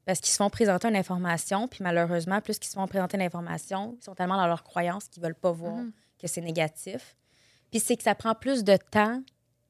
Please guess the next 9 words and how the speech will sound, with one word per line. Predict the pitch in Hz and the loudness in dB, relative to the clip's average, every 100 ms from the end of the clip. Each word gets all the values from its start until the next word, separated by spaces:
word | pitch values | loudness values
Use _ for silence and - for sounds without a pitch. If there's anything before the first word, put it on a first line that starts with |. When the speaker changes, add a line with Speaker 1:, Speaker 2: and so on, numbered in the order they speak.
| _ _ _ _ _ _ _ _ _ 190 | _ _ _ _ _ _ _ _ _ 4
Speaker 1:
euh, | 180 175 170 170 - _ _ _ _ _ _ | 4 4 0 -4 -8 _ _ _ _ _ _
ça | - 233 | 2 4
prend, | 240 - | 6 4
ça | 262 | 4
prend | 247 269 | 4 4
moins | 262 285 | 6 4
de | 269 | 2
temps | - 269 | 4 4
fessé, | 269 - 202 - 226 | 4 2 2 2 0